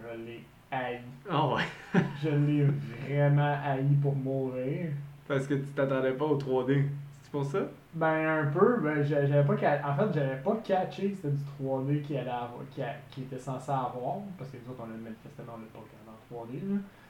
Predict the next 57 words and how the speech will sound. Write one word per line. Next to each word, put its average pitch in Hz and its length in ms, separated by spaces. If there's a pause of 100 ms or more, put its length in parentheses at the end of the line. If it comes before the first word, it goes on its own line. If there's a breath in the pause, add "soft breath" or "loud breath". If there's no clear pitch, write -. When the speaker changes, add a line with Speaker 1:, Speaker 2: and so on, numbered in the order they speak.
(100)
Speaker 2:
Mais 147 220
ton 151 180
Speaker 1:
Mais 151 120
Speaker 2:
D - 20
V 160 80
D, 196 160
t'as 156 80
pas 156 160
offert 170 180
l'option 160 440
deux 147 180
D, 165 160
trois 156 240
D ? 226 200 (1300)
Quand, 139 300
dans 131 120
le 135 80
menu 143 180
principal ? 175 560
Speaker 1:
Ah, 190 140
mais 165 180
je 143 120
veux 151 180
dire, 143 100 (160)
mon 151 240
image 151 360
était 139 380
correcte, 139 440
là. 123 120 (200)
C'était 131 140
Speaker 2:
Ouais, 160 100
Speaker 1:
pas 147 60
Speaker 2:
je 135 80
Speaker 1:
une - 60
Speaker 2:
sais. 139 100
Speaker 1:
image 143 180
de, 135 80 (380)
de 131 100
deux 127 220
D, 143 120
mais 143 140
je 127 80
veux 135 220
dire, 127 100 (500)
les 131 240 (120)
kills 160 520
pis 139 120
la 117 140
façon 143 440
qu'ils 143 140
placent 135 220
les 123 140
affaires, 131 360
c'est - 160
pour 120 140
faire 120 180
des 120 80